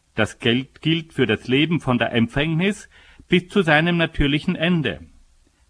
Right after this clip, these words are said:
Abtreibung kann demgemäß kein Menschenrecht sein.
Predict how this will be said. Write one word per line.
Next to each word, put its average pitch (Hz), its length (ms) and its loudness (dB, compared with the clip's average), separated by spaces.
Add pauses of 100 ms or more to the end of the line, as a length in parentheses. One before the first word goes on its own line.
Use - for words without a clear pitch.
Abtreibung 143 1040 -2
kann 117 320 0
demgemäß 131 760 0
kein 120 420 0
Menschenrecht 123 760 -2
sein. 147 460 -2